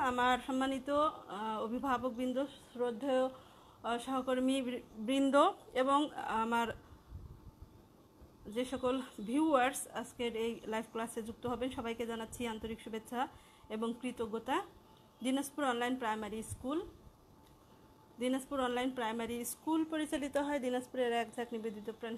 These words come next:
শিক্ষকদের সহায়তায়। আমাদের এই স্কুল আমাদের প্র-, পরিশ্রমের আন্তরিকতার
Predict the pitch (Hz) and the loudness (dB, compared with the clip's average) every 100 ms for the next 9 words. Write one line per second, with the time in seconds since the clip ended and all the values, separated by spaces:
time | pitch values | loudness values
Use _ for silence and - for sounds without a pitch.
0 | - 214 240 202 214 - 220 220 214 240 | -8 -12 -10 -8 -8 -6 -6 -4 -2 0
1 | 349 - - - - - - - - - | 0 -2 -16 -16 -20 -20 -20 -20 -20 -20
2 | - - - - - - - 208 226 220 | -20 -20 -20 -18 -20 -18 -6 -4 -2 -2
3 | 226 - 226 233 233 - 254 254 208 208 | -2 0 -2 -2 -6 -6 -4 -4 -4 -4
4 | 202 220 214 - - - - - - - | -2 -2 -2 -6 -14 -20 -20 -20 -20 -20
5 | - - - - - 254 262 247 233 - | -20 -20 -20 -20 -12 -4 4 4 4 2
6 | 254 269 - - 277 269 269 320 - - | 2 2 -2 0 2 4 2 2 -8 -20
7 | - - - - - 233 247 240 247 240 | -20 -20 -20 -10 -4 -2 -2 -2 -2 0
8 | 247 | 0